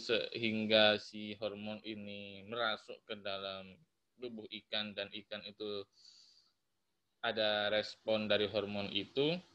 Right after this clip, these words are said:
sehingga dilakukan proses yaitu spon-, apa,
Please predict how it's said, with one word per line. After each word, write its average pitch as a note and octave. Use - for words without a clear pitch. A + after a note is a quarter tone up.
sehingga G#2
dilakukan A#2+
proses B2
yaitu G2+
spon-, B2+
apa, B2+